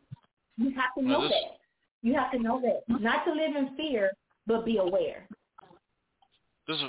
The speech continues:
Speaker 2: this would have been a perfect night to, to invite, um, the young lady with the, the buddy, the buddy system app, uh, for
Speaker 1: Mm-hmm.
Speaker 2: not only for bullying but for, uh, human trafficking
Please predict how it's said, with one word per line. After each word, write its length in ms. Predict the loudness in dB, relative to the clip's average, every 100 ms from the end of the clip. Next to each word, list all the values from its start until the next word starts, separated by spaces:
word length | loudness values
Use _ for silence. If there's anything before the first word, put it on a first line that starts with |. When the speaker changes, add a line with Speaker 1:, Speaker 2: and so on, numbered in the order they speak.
| -2
Speaker 2:
this 140 | -2 0
would 120 | -2
have 60 |
been 180 | 0 0
a 80 | 0
perfect 300 | -4 -8 -2
night 220 | -2 -2
to, 200 | -4 -6 -8 _ -8
to 60 |
invite, 500 | -6 -6 -2 0 0 -4
um, 460 | -6 -4 -4 -8 -14 -20 _ _
the 80 | -8
young 300 | -2 0 0
lady 260 | 0 -2 -4
with 180 | -8 -6
the, 200 | -6 -6 -8 -16 -12
the 80 |
buddy, 480 | -4 0 0 -2 -6 -10
the 80 |
buddy 320 | -4 -2 -2 -2 -6
system 340 | -6 -6 -6 -8 -16 -20 -20 -12 0
app, 240 | 0 0 -4 _ _ -14
uh, 240 | -8 -8 -10 -8
for 300 | 0 2 2
Speaker 1:
Mm-hmm. 220 | 0 -2 -6 -10 _ -2
Speaker 2:
not 180 | 0 2
only 180 | 0 -4
for 100 | -10
bullying 540 | -14 -8 -6 -4 -6 -8
but 200 | -6 -6 -8 -12
for, 340 | -8 -8 -6
uh, 300 | -6 -4 -6 -10 _ _ -12
human 280 | -8 -8 -6
trafficking 680 | -2 -2 -4 -16 -14 -14